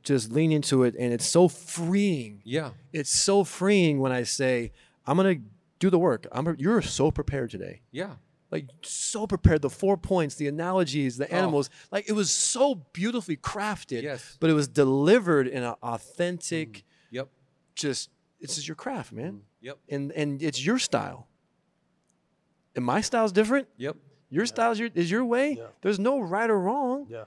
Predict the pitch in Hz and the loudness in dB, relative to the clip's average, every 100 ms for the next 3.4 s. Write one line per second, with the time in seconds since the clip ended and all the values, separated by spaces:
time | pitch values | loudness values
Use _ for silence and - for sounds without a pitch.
0 | _ 214 208 170 262 226 262 240 220 247 | _ -4 -2 0 0 0 0 0 -2 0
1 | 196 262 254 214 226 247 196 - 226 226 | 2 4 2 0 -2 -2 -2 -4 -4 -4
2 | 247 190 214 226 233 254 220 214 170 165 | -4 -2 -2 -4 -4 -6 -2 -2 0 -4
3 | 104 101 - - | -4 -8 -16 -20